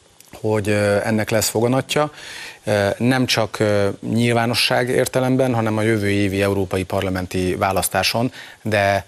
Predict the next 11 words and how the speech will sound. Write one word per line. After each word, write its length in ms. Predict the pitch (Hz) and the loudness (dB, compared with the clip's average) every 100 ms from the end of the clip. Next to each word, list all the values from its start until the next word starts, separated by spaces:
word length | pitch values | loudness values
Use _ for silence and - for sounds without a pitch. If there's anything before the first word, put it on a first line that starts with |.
| - | -10
hogy 220 | - 107 - | -6 -6 0
ott 480 | 151 135 - - - _ - - _ - _ _ - - - | 0 0 -4 -12 -12 _ -20 -20 _ -20 _ _ -20 -20 -10
egy 200 | 120 107 | -4 0
nagyobb 340 | 120 135 117 | 2 2 2
változás 540 | 120 120 117 110 101 - | 2 0 2 2 0 0
legyen, 300 | 110 123 131 | 2 2 2
annak 300 | 120 120 - | 0 -2 0
előfeltétele, 960 | 143 123 120 104 95 104 95 98 92 - _ | 2 2 2 -2 0 -4 -2 -2 -4 -10 _
nem 120 | - 101 | -8 -6
csak, 180 | 107 - - | -6 -8 -14
hogy 120 | - | -12